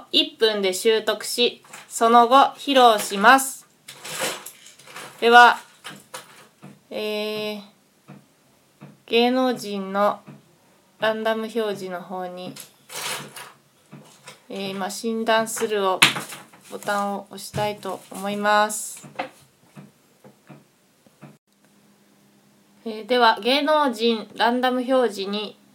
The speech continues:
診断、えー、診断するを押してみます。稲垣吾郎。この人はわかるぞ。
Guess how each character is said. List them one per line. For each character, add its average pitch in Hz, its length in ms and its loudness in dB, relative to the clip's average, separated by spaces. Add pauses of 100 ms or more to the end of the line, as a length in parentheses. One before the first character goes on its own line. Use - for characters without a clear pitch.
診 233 440 -2
断、 220 380 2 (1800)
え 190 520 -10
ー、 - 0 -
診 226 220 -8
断 233 180 2
す 233 160 -2
る 226 140 2
を 202 40 -2
押 196 120 -6
し - 40 -16
て 220 140 -6
み 220 100 -8
ま 220 220 2
す。 - 300 -14 (2000)
稲 370 160 6 (160)
垣 285 300 0
吾 285 160 8
郎。 240 320 6 (1300)
こ 302 80 -12
の 330 80 0
人 330 220 -2
は 208 260 6
わ 202 80 -8
か 247 140 -2
る 214 100 -6
ぞ。 170 220 -12